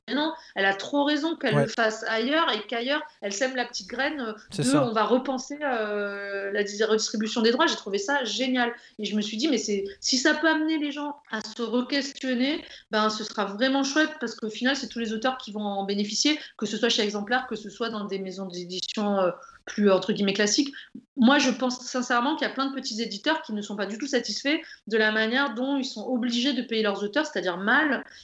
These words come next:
Speaker 1: et qui, des éditeurs indés, et qui aimeraient tellement que les auteurs gagnent mieux leur vie,
Speaker 2: Mhm.
Speaker 1: juste que le système actuel ne leur permet pas de, de proposer mieux.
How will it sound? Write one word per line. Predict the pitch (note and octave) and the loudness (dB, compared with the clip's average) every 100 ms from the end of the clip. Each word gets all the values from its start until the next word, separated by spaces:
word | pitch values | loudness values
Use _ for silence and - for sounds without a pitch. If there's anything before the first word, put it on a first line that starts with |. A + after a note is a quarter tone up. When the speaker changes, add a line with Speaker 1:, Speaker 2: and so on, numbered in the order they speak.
| - | -10
Speaker 1:
et | G3+ | -8
qui, | - A3 | -6 -4
des | G#3+ G3+ | -2 -2
éditeurs | G3+ - G3+ | -2 -2 0
indés, | G3 A3+ D#4 | 2 4 4
et | |
qui | - A3 | 2 0
aimeraient | F#3+ G3 F#3+ G3 G3+ - | 0 0 0 0 0 2
tellement | B3 B3 C#4 D#4 | 4 4 4 2
que | A#3+ | 0
les | G#3 | -2
auteurs | G#3 A3 | -4 -2
gagnent | G#3 G3+ | -2 -4
mieux | G3 G3 | -4 -2
leur | G3 | 0
vie, | A3+ E4 - | 2 0 0
Speaker 2:
Mhm. | C#3 | 0
Speaker 1:
juste | A#3+ C#4+ | 2 2
que | - | 2
le | G#3+ | 2
système | G#3 - - - B3 A#3 - | 2 0 -2 0 2 0 -6
actuel | - - C#4 | -6 0 2
ne | C#4 | 2
leur | G3 - | 0 0
permet | A3 G#3 G3+ | -4 -2 -2
pas | A3+ B3+ | 0 -2
de, | A#3 G3+ F#3+ F3+ - - | -2 -6 -6 -8 -14 -8
de | G#3 | -4
proposer | - G#3+ G#3+ G#3+ | 0 2 4 6
mieux. | A3 D#4+ | 6 6